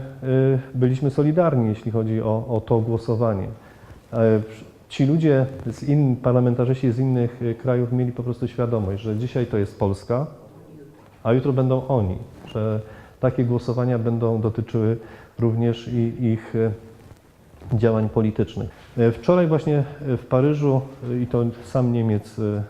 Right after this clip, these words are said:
e, przedstawiciel delegacji niemieckiej powiedział, że w tej chwili mamy już dziesięć, tylko dziesięć tysięcy, czy aż dziesięć tysięcy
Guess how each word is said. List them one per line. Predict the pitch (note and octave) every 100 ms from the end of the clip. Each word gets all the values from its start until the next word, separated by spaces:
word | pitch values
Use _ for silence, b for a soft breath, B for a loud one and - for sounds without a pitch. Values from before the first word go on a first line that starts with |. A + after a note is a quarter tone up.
| A2+
e, | A2
przedstawiciel | - A#2+ A2 A2 G#2+
delegacji | G#2+ G#2 A2 - A2
niemieckiej | G#2+ A2+ A#2+
powiedział, | G#2+ G#2+ A#2 C3+ C3 B B B
że | - A#2+
w |
tej | - C#3+
chwili | C#3+ C#3 B2+ C3 C3+
mamy | B2 B2+ C#3 C#3+ C3
już | A#2 B2+ C#3 C#3+ - B2 G#2
dziesięć, | G#2+ C#3 - B2+ A#2+ -
tylko | F3 F3 D3
dziesięć | B2+ C#3 C3+ B2+
tysięcy, | C3 - A2+ G2+ F#2+ - B2 D#3+ - -
czy | - A2
aż | A2 A#2 - A2+
dziesięć | A#2+ - A#2+
tysięcy | C3 A#2 B2+ B2+ C#3+